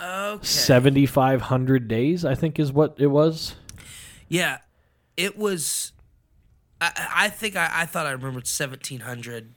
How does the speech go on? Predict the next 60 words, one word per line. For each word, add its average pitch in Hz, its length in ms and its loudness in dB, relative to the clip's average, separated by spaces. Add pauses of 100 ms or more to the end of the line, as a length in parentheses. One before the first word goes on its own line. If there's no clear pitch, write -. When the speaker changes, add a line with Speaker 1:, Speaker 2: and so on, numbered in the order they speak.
Speaker 1:
but, 127 260 -4 (600)
but 160 220 -4
that, 170 260 0 (100)
that 180 180 -2
makes 156 240 -4
more 143 140 -6
sense 131 480 -6
'cause 151 160 -6
it 156 100 -6
was 143 200 -6
twenty 214 340 -4
years. 139 420 -4
So 143 220 -2
Speaker 2:
Oh, 143 100 12
no, 147 180 12
it 127 60 8
was 123 140 2 (100)
Speaker 1:
I 156 80 10
mean - 20 6 (260)
Speaker 2:
seven, - 40 -
it 139 40 2
was 127 140 4
seven 165 260 2
thousand 139 360 4
three 135 200 0
hundred 123 300 0
days 101 460 -6 (320)
in 113 80 -4
a 107 80 -6
coma. 107 220 0 (100)
Speaker 1:
Okay. 131 220 -6
Speaker 2:
I, 123 120 4
'cause 135 160 4
I 135 120 8
actually 127 440 2
typed 123 280 2
it 113 100 0
in 117 60 -6
the 113 80 -4
chat 113 300 0
'cause 123 100 -2
we 127 80 6
were 123 160 8
doing 110 200 4
a 101 140 -6
watch 110 300 -4
party, 104 320 -4 (500)
and 117 120 0
I 110 40 4
was 113 160 2
like, 110 260 0
"Seventy-three 156 560 4
hundred 131 260 2
days 131 320 4
to 117 200 -4
be 127 120 4
in 120 80 2
a 110 60 -4
coma, 127 340 0
jeez." 117 720 -2